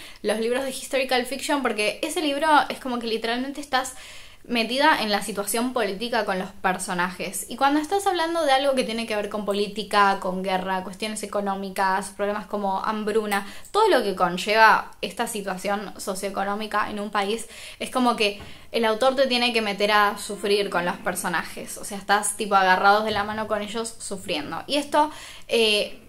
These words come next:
como que habían situaciones poco serias o cosas que, o sea, no hacía falta que metieran un romance, por ejemplo, porque, o sea, tenemos situaciones de salud, una protagonista que se encarga de la salud de los heridos, o sea, es como una trama fuerte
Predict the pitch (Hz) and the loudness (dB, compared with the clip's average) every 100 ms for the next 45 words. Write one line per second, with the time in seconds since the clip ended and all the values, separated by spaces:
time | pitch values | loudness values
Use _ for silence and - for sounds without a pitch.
0 | - - 226 220 220 240 269 277 254 247 | -16 -6 -4 2 2 2 0 -2 -4 -4
1 | 285 240 185 - 240 262 262 262 240 247 | -2 -2 -4 -2 0 0 -2 2 2 2
2 | 247 240 - - - 269 269 370 392 370 | 0 0 -8 -12 2 2 4 0 0 0
3 | 302 - - 302 339 381 370 320 277 220 | -4 -4 0 0 2 0 2 2 2 0
4 | 196 196 202 190 196 196 190 185 185 185 | 0 0 0 0 -4 0 0 0 -4 -4
5 | 185 180 - - - 208 202 202 220 196 | -6 -6 -12 -18 -6 0 0 0 -2 -2
6 | 196 185 175 175 190 190 196 190 185 185 | 0 2 0 0 -2 0 0 2 2 4
7 | 175 - - - 202 202 202 208 269 262 | 2 -2 -10 -14 -6 -4 -2 -2 -2 -2
8 | 208 208 233 226 202 202 196 202 208 202 | -4 -2 0 0 -2 -2 2 4 4 2
9 | 226 214 208 202 202 190 190 208 214 202 | 0 2 2 2 4 4 2 -2 -2 -4
10 | 202 190 185 185 196 185 180 - 196 190 | -4 -4 2 4 6 6 4 2 0 -2
11 | 196 185 - - 190 190 196 196 196 214 | -2 -4 -8 -10 -2 0 0 0 -2 -2
12 | 214 196 196 202 214 - 247 262 254 233 | 0 -2 -2 -4 -6 -4 -2 0 0 0
13 | 220 226 220 196 185 202 | 0 0 -2 -2 0 2